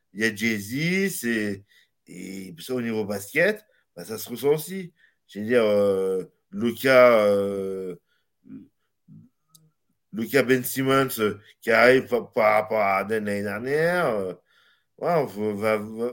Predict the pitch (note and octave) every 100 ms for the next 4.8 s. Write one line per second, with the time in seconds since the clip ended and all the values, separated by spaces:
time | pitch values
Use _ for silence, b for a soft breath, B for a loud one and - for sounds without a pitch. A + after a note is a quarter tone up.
0 | A#2+ A2 A2 G2+ A2+ A#2+ A#2 A2 G#2+ G#2
1 | G#2+ B2 B2+ C3 C3 E3+ D#3+ _ _ _
2 | _ - D#3 D#3 C3+ C#3 B2 A#2+ A#2 C3+
3 | C#3 E3 D3 _ _ - G#2 G#2 A2+ G#2+
4 | A2 D3+ D3 A#2+ A2 D3 D3+